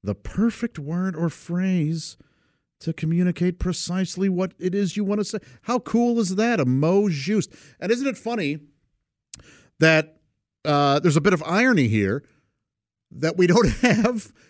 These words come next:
an English mot juste. We have to borrow the French. Uh, you know,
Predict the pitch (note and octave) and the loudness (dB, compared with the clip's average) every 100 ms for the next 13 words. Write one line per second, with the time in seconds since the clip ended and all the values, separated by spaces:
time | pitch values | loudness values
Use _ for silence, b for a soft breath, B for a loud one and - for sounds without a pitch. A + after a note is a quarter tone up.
0 | b G3+ A3+ A3 A#3 B3+ A3 G#3+ - - | b 0 0 2 2 4 4 4 2 -6
1 | - _ _ _ E3+ G3 A#3+ F3 B3+ D#4+ | -12 _ _ _ 2 4 6 6 6 6
2 | - - - - E3+ F3+ G#3 - F3 E3+ | 4 0 -8 2 4 6 4 0 2 4
3 | E3 F3 G#3+ - B3 D4 B3 - - _ | 4 4 2 2 4 4 4 0 -10 _
4 | _ _ _ _ _ _ - C#3+ D3 D3 | _ _ _ _ _ _ 0 2 4 2
5 | C#3+ C#3 C3 - _ _ _ _ B2 - | 2 0 -2 -12 _ _ _ _ -20 -20
6 | - - - - - b b b b - | -20 -20 -10 -10 -10 b b b b 0
7 | F#3 G#3 A3+ A3 | 4 6 4 2